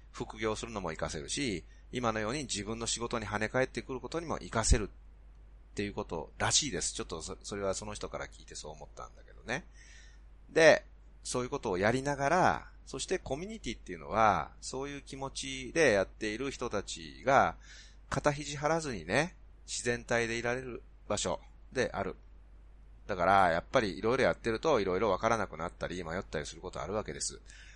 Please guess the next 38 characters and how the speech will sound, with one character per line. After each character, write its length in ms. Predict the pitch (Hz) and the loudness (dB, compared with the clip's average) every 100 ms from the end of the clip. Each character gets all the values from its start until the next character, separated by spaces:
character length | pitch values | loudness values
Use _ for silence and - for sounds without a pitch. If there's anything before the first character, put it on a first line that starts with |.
| - - | -20 -10
そ 160 | 113 | -6
ん 60 | 117 | -4
な 100 | 123 | -4
時 220 | - 123 | -6 -8
に 80 | 127 | -8
立 200 | 123 95 | -4 -4
ち 100 | - | -2
返 160 | 104 101 | -2 -2
っ 20 | - - - | -4 -20 -18
て 300 | - 80 67 - - - | -12 -10 -10 -16 -20 -14
こ 120 | 92 | -8
れ 100 | 87 | -8
る 120 | 78 | -6
場 120 | - 73 | -4 -2
所 240 | 76 - - - - - - - | -2 -6 -14 -20 -20 -20 -8 2
で 140 | 147 | 4
あ 80 | 95 | 4
り 100 | 87 | 2
た 180 | 85 73 | -2 -2
い。 80 | - - - | -8 -20 -14
え、 100 | - | -8
そ 120 | 120 | -4
れ 80 | 147 | 0
が 80 | 143 | 0
転 220 | 139 120 | 0 -2
職 200 | 110 104 | -4 -6
塾 160 | 87 64 | -10 -10
だ 100 | - | -14
と。 140 | - - - - - - - - - - - - - - - - - - | -14 -16 -20 -20 -20 -20 -20 -20 -20 -20 -20 -20 -20 -20 -20 -20 -16 -10
な 100 | 113 | -6
ん 20 | |
か 80 | 92 | -6
そ 140 | 123 | -6
ん 40 | |
な 80 | 123 | -6
風 160 | 127 98 | -8 -10
に 140 | 67 | -6
ね、 220 | 82 95 | -4 -4